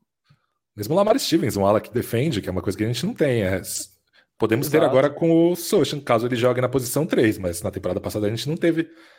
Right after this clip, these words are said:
Speaker 1: É, o que mais chegou perto disso foi o Vassell, mas ele jogou metade da temporada. Então
Speaker 2: Exato. Assim, o Devontae Graham, pra mim, realmente,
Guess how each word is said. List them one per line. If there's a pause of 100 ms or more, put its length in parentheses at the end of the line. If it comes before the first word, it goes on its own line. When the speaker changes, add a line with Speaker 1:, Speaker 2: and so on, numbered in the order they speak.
(220)
Speaker 1:
É,
o
que
mais
chegou
perto
disso
foi
o
Vassell,
mas
ele
jogou
metade
da
temporada. (640)
Então
Speaker 2:
Exato. (300)
Assim,
o
Devontae
Graham,
pra
mim,
realmente,